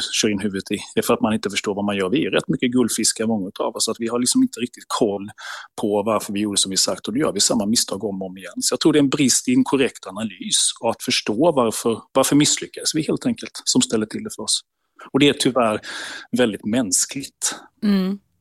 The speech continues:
Speaker 2: Vi, jobbigt var att vi är så mänskliga.
Speaker 1: <laughs> Ja, det är stökigt och bökigt att leva, som Brad Pitt sa en gång.
Speaker 2: Ja.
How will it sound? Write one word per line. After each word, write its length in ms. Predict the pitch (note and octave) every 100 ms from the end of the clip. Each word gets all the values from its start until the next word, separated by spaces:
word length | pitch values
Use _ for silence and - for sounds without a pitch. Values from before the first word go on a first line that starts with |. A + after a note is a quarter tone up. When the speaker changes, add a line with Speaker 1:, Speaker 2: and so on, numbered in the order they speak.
| _ -
Speaker 2:
Vi, 340 | F3+ - F3+
jobbigt 400 | F3+ G3+ F#3+ F3+
var 160 | D#3 E3
att 140 | F3+
vi 60 | D#3+
är 60 | C#3+
så 120 | E3+
mänskliga. 600 | E3 C#3+ - E3 C#3+ E3+
Speaker 1:
<laughs> 960 | _ - - - - - - - - -
Ja, 120 | B2
det 140 | - C#3+
är 40 |
stökigt 460 | - - D3 B2+ B2
och 60 |
bökigt 340 | C#3 C3 B2 B2+
att 60 |
leva, 280 | B2+ A2+ G#2+
som 300 | B2 B2+ C3
Brad 200 | B2+ B2
Pitt 200 | B2+ -
sa 160 | - A#2
en 60 |
gång. 160 | A2+ B2 -
Speaker 2:
Ja. 300 | A3+ F#3 G#3